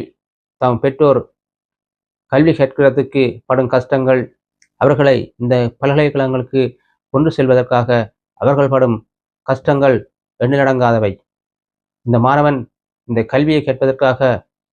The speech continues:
எவ்வளவு துன்பத்தின் மத்தியிலும் தனது கல்வியை தொடர்வதற்காக பல்கலைக்கழகத்தில் கல்வியை கற்றுக்கொண்டிருக்கும் போது இப்படியான சம்பவங்கள் பெரும் துயரங்களை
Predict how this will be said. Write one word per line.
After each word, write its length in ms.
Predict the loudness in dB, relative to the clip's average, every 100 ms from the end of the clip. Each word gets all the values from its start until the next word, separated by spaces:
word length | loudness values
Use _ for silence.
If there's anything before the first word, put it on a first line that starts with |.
| _ _ _ -4
எவ்வளவு 300 | 0 2 0
துன்பத்தின் 440 | -2 -4 -4 -6 -6
மத்தியிலும் 420 | -6 -4 -4 -4 -8 _ _ _ _ _
தனது 200 | 0 0
கல்வியை 340 | 2 2 2 2
தொடர்வதற்காக 840 | 2 2 2 0 0 -2 0 -2 -4 _ _ -2
பல்கலைக்கழகத்தில் 800 | 2 2 2 2 2 0 -6 -8 _ _ _ _ _ _ _ -4
கல்வியை 240 | -2 0
கற்றுக்கொண்டிருக்கும் 720 | 0 0 -2 0 -2 -2 -2 0
போது 220 | 0 0 -6 _ _ _ _ _ _ _ -10
இப்படியான 440 | -2 2 2 0 -2
சம்பவங்கள் 520 | 0 0 0 -2 -4 -6 _ _ -6
பெரும் 220 | -4 -2
துயரங்களை 420 | 0 2 2 0